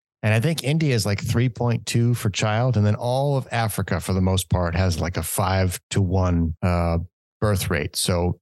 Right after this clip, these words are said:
what you look at when you look at a demographic period is it's supposed to be very, very tight at the top and very wide at the bottom because you're supposed to have X number of kids for every grandparent. But in most of these places, specifically like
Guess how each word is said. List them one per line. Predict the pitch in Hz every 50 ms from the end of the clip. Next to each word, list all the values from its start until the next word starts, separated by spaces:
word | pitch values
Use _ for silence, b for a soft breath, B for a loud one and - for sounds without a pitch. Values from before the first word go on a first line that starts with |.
| _
what | _ 110 107 101 -
you | 123
look | 127 147 - -
at | 135 117
when | 113 113
you | 113
look | 113 117 107
at | 117 107
a | 104
demographic | 95 110 98 98 95 101 98 92 - 90 -
period | - 110 107 101 92 87
is | 90 90
it's | 95 87
supposed | - - 113 -
to | -
be | 110 98
very, | 92 101 101 101
very | 87 98 95 92
tight | - - 107 98
at | 95 92
the | -
top | 90 - 101 95 95 -
and | - 95 85
very | 98 95 92
wide | 90 92 98 101 101 98
at | 95 90
the | 95
bottom | 87 104 104 110 120 123 117 B B B B B B B
because | - 110 104 101 -
you're | 101
supposed | - - 123 120 113 -
to | 120
have | 101 104 104 101 95 - - _ -
X | - 104 95 - - - -
number | - 98 98 101 95 101 95 92
of | 92 87 - - _ _ _ _
kids | - - 127 110 98 95 92 - - - - - -
for | 110 104
every | 101 95 87 92
grandparent. | 82 - 101 98 95 95 92 - - 90 80 78 76 - -
But | - 95 92
in | 98 95
most | 95 104 120 120 - -
of | 107
these | 104 95
places, | - - - 95 92 90 - 98 92
specifically | - - - - - - 107 - 113 104 - 98 95 92
like | 92 90 87 87 87